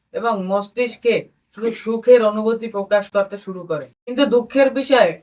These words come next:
আফিম, হিরোইন, এই ধরনের মাদক দ্রব্যগুলো খুব সহজেই মস্তিষ্কের রিওয়ার্ড সেন্টারকে উত্তেজিত করে তুলতে পারে। তাই তো সেই মাদক দ্রব্যগুলো গ্রহণ করলে সারা শরীরে এবং মস্তিষ্কে শুধু সুখের অনুভূতি।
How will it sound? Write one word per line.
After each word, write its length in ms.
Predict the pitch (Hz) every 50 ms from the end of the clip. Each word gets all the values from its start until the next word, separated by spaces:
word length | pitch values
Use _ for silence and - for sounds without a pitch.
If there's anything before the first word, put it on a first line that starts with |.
| _ _ -
আফিম, 540 | 175 202 226 233 - 254 262 269 269 262
হিরোইন, 540 | 247 196 180 208 220 220 247 247 254 262 254
এই 300 | 240 220 - - 214 220 208
ধরনের 380 | 233 240 247 254 262 254 233
মাদক 300 | 220 202 202 208 220 240
দ্রব্যগুলো 640 | 233 208 240 254 247 220 254 247 240 262 254 220 214
খুব 200 | - 233 226 -
সহজেই 680 | - - 208 202 208 226 233 220 240 262 254 233 - - _ _ _ _ _ _ 196
মস্তিষ্কের 520 | 202 214 220 - 240 240 226 - 247 240
রিওয়ার্ড 340 | 202 208 214 226 247 240 240
সেন্টারকে 600 | - - 233 233 226 240 247 240 240 - 226 196
উত্তেজিত 520 | 180 190 196 - _ 233 233 233 247 226
করে 280 | 254 247 - 226 226 240
তুলতে 340 | 233 226 220 220 208 214 214
পারে। 240 | 202 196 180 156 - - _ _ _ _ _ _ _
তাই 180 | _ 214 233 254
তো 140 | 247 277 277
সেই 160 | 269 277 269
মাদক 320 | 262 240 220 214 220 247
দ্রব্যগুলো 540 | 226 220 247 254 254 233 262 254 269 269 262
গ্রহণ 380 | 226 180 196 214 226 247 254 254
করলে 380 | 247 254 247 254 254 240 208
সারা 260 | 196 - 202 208 226 233
শরীরে 400 | 226 - 214 214 220 247 240 233
এবং 280 | 214 196 190 208 214 208
মস্তিষ্কে 500 | 208 208 208 208 233 240 226 - 214 202
শুধু 220 | 202 214 208 220
সুখের 440 | 214 - 226 233 226 226 254 247 233
অনুভূতি। 480 | 220 214 220 220 214 220 220 226 226